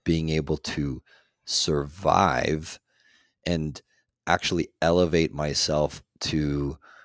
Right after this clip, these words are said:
where I wanna go and what I,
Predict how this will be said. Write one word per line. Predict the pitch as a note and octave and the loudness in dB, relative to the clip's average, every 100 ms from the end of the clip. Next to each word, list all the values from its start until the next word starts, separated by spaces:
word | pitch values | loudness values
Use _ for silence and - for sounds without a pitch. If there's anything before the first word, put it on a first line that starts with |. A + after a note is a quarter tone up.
| - - | -20 -8
where | E2+ F2 | 2 6
I | E2+ D#2+ | 6 6
wanna | C#2+ E2+ F#2 | 2 2 2
go | D#2 D2 D#2 - - | 2 2 0 -4 -4
and | D#2 D#2+ D#2 D2+ | 0 0 0 -6
what | - D2+ D2+ D2 | -6 0 4 6
I, | D2 | 6